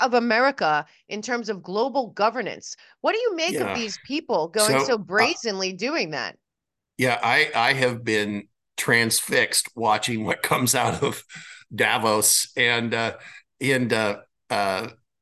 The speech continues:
Speaker 2: in fact, last night, my wife said to me, uh, "W-, what, what are they doing there?" I said, "Well, they always go to the best resorts during ski time 'cause they wanna get some time on the <laughs> slopes."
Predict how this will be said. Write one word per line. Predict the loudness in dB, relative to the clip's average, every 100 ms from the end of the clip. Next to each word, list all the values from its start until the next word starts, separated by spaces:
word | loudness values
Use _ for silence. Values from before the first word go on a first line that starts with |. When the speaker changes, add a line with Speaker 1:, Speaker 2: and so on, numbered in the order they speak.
| _ _ _
Speaker 2:
in | -12 0
fact, | 0 2
last | 0 2 0
night, | 0 -2
my | -2
wife | -2 0 2
said | 0 -2
to | -4
me, | -4 -4 -8 _ _ _ -6
uh, | -4 -2 -4 -8 _
"W-, | -20 _ -16 -16 _
what, | -4 -4 -4
what | -2 -2
are |
they | 0 -2
doing | 2 4 4
there?" | 2 0
I | 0
said, | 0 2
"Well, | 2
they | 0 0
always | 2 4 2 2
go | 0 0 0
to | -2
the | -8
best | -4 -2 -2 -2
resorts | -4 -2 -2 -2 -4
during | -4 -2
ski | 0 0 0 -2
time | -2 -2 0 -2 -4 -16 _
'cause | -2 2
they | 2
wanna | 2 2
get | 0
some | -2 -2
time | 0 0 2
on | 0
the | 2
<laughs> | 2
slopes." | 4 2 2 -2 2 2